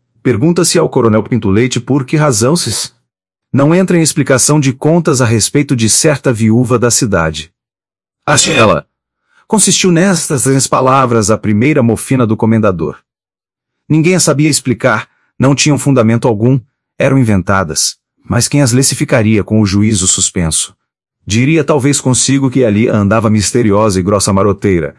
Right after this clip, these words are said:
e era isso justamente o que Moscoso desejava, era levantar dúvida, promover desconfiança, arranjar qualquer prevenção contra o coronel.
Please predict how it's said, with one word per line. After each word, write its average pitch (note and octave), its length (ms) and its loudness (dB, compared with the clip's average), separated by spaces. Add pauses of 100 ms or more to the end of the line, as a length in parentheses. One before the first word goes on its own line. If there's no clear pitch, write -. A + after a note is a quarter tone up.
(240)
e C3+ 160 -2
era C3+ 200 2
isso D#3+ 240 0
justamente B2 720 0
o G#2+ 40 -4
que - 80 -2
Moscoso B2 460 0
desejava, A2+ 840 -2
era A#2 180 -2
levantar B2+ 480 0
dúvida, F#2+ 520 -2 (340)
promover A#2 460 0
desconfiança, A#2 960 -2 (220)
arranjar C3+ 460 0
qualquer C3+ 420 -2
prevenção B2+ 540 0
contra G#2 360 -2
o G2+ 40 0
coronel. F#2+ 520 0